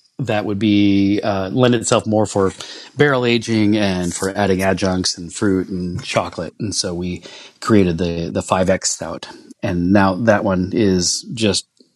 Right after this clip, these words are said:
clean drinking, um, stout, um, and we have some barrel aging, and that one has met great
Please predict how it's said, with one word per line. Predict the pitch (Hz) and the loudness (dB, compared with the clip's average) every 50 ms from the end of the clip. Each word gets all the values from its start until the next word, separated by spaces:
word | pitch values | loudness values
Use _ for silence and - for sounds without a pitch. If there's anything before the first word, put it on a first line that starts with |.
| _ - - | _ -8 -6
clean | - - 139 139 135 135 135 135 131 131 123 - - - | 2 4 6 6 8 8 6 6 4 4 2 -2 -6 -2
drinking, | - 131 131 127 - 127 123 120 123 123 123 123 123 - - | 2 2 2 4 4 4 4 4 4 4 4 2 0 0 0
um, | 123 107 101 98 92 92 90 | 0 0 0 0 0 0 -2
stout, | - - - 135 131 127 123 117 - - - - - - - - - - - - - | -2 0 0 2 2 2 2 0 -2 -6 -12 -20 -20 -18 -18 -18 -18 -20 -20 -12 -6
um, | 113 104 98 95 92 92 92 92 90 - - _ _ _ _ - | -4 -2 0 0 0 0 -2 -2 -4 -6 -12 _ _ _ _ -6
and | 107 101 95 92 90 90 90 90 - - - _ _ _ _ _ _ _ _ | -4 -2 -2 -2 -2 -2 -2 -4 -6 -8 -10 _ _ _ _ _ _ _ _
we | 123 110 104 | 0 0 2
have | 101 110 107 101 | 2 2 2 0
some | - - 98 90 | 0 -4 -2 0
barrel | 95 92 104 110 113 | 2 4 4 4 4
aging, | 113 107 101 110 104 104 104 101 104 - - - - | 4 2 4 4 4 4 4 4 2 0 -2 -6 -6
and | 104 95 98 101 107 | -4 -2 -2 -2 0
that | 107 107 98 90 107 | 0 0 0 2 2
one | 104 104 | 2 2
has | 101 104 101 95 95 107 - | 4 4 2 2 0 0 2
met | 117 107 98 92 - - _ - - - 131 | 2 2 2 0 -2 -8 _ -4 0 2 2
great | 117 - 104 98 98 - | 4 4 4 4 2 0